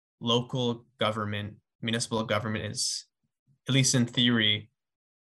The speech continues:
supposed to be the most democratic form of government. And I think,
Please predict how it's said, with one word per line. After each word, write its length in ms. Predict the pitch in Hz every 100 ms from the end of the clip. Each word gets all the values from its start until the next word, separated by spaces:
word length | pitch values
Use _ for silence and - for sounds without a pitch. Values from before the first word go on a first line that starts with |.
| _ _
supposed 460 | - - - 120 -
to 60 | 113
be 120 | 107
the 100 | 107
most 260 | 110 110 -
democratic 520 | 107 107 107 107 110
form 260 | - 104
of 100 | 101
government. 380 | - 113 147 185 - _ _ _ _ _ _ -
And 340 | 107 101 104 - _ -
I 60 | -
think, 340 | 135 127